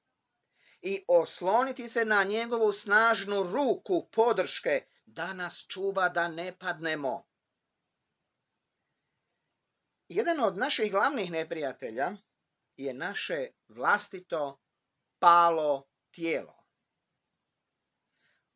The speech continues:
U savezu ili alijansi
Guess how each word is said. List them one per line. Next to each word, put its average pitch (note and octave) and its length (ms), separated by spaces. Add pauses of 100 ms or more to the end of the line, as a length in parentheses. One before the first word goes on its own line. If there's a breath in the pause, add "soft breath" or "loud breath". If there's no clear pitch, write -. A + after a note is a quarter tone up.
(520)
U F3 140
savezu F3+ 640 (500)
ili D3 220
alijansi D#3+ 760